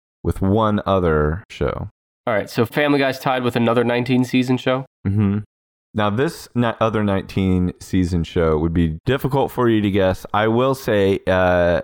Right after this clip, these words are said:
Speaker 1: it's, let's see, let me tell you, it, uh, aired on C B S from nineteen fifty-four to nineteen seventy-one. So
Speaker 2: Uh, bu-, I'm not gonna get it.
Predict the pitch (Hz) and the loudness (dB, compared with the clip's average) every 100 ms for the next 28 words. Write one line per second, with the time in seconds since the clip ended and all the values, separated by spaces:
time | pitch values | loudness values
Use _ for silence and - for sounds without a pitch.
0 | - 92 87 - - _ 104 - 95 78 | -2 -4 -4 -10 -20 _ -8 -2 -2 0
1 | 107 123 113 107 98 90 87 - 90 87 | -2 -2 0 0 2 2 2 2 0 0
2 | - 92 85 101 110 101 - 117 113 98 | 0 0 2 0 0 -4 -2 -2 2 2
3 | 87 87 - - - _ _ - 98 87 | 2 0 -4 -12 -20 _ _ -6 -2 0
4 | 92 104 - - 135 123 - 123 - 107 | 0 -2 -6 -2 0 0 -2 -4 0 -2
5 | - - 101 95 90 90 90 - 90 87 | 0 0 2 0 0 -2 -4 -4 -2 -2
6 | - 92 90 82 80 78 71 - - - | -2 -4 -2 0 0 0 -2 -4 -12 -18
7 | _ - - 50 - _ _ - 107 107 | _ -12 -10 -10 -14 _ _ -4 0 2
8 | 101 - - 104 90 85 85 - _ _ | 0 -4 -6 -2 0 -2 -4 -8 _ _
9 | - 117 95 95 98 92 95 | -4 -2 -2 -2 -2 -2 -6